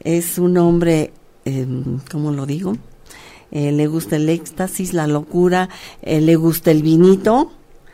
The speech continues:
él se apura en el vinito, le gusta andar, pero también le gusta, no le gusta el compromiso, es el amante perfecto, pero también no le gustan los compromisos.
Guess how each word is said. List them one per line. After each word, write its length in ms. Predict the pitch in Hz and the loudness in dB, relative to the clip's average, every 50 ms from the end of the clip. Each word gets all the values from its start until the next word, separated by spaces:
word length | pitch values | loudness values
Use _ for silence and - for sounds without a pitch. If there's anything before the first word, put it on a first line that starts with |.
| - - - - | -20 -20 -16 -6
él 260 | - 165 170 175 175 175 | 0 2 2 2 2 2
se 120 | - 175 | 0 -2
apura 340 | 160 165 170 170 180 170 170 | -2 0 0 0 2 4 4
en 120 | 165 160 | 4 4
el 140 | 156 151 147 | 2 2 0
vinito, 520 | 147 156 160 170 175 185 190 202 220 220 | 0 2 2 2 2 2 0 0 -2 -2
le 160 | 214 190 160 147 | 0 -2 -2 -4
gusta 420 | 151 156 165 160 - 165 147 143 - - - - - - | -4 -6 -6 -6 -4 -4 -6 -6 -8 -16 -20 -18 -8 -4
andar, 360 | 147 151 160 165 175 190 202 202 | -2 0 2 2 2 0 0 -2
pero 180 | 185 175 170 | -4 -4 -4
también 300 | - 160 160 170 170 170 | -4 -2 0 2 2 2
le 100 | 175 170 | 2 0
gusta, 420 | 165 170 170 175 175 - 190 185 185 - - - - - - - | -2 -2 -6 -6 -4 -2 -4 -4 -4 -8 -14 -14 -14 -14 -10 -4
no 240 | - 185 190 190 190 | 0 2 4 4 4
le 100 | 185 185 | 4 2
gusta 260 | 175 170 170 - - | 0 -4 -6 -8 -8
el 80 | 165 - | -8 -6
compromiso, 880 | - 147 147 147 151 156 156 165 180 190 208 208 - - 247 277 330 - - - - _ - _ _ _ - - _ _ _ - - _ - - | -4 -4 -4 -2 -2 0 2 2 4 2 2 0 -2 -4 -2 -4 -4 -6 -8 -20 -20 _ -20 _ _ _ -20 -20 _ _ _ -20 -20 _ -6 0
es 320 | 170 175 175 175 175 - | 2 2 2 0 -2 -4
el 160 | 165 151 151 | -2 -2 0
amante 480 | 147 147 156 156 151 156 156 151 - 147 | 0 0 2 2 2 0 0 -2 -4 -8
perfecto, 840 | - - 135 135 143 135 117 - 185 185 185 - - - 294 339 - - _ _ _ - _ _ _ - - - - | -6 -4 -4 -4 -4 -6 -2 0 0 0 -2 -2 -6 -4 -4 -4 -6 -12 _ _ _ -20 _ _ _ -20 -20 -18 -8
pero 240 | - 151 147 151 147 | -4 -4 -2 -2 -4
también 600 | - - 151 151 156 170 175 190 208 160 170 - - | -2 -2 -2 0 0 2 2 2 2 0 -2 -4 -8
no 300 | - - - 165 165 165 | -10 -8 -4 -2 -2 0
le 140 | 165 165 156 | 0 -2 -4
gustan 320 | 160 160 - - 160 151 | -6 -8 -8 -8 -8 -8
los 120 | 139 135 - | -8 -10 -10
compromisos. 840 | - 123 131 - 127 123 123 127 123 123 - - - - - - | -12 -12 -10 -8 -8 -6 -4 -4 -4 -6 -8 -12 -12 -16 -16 -18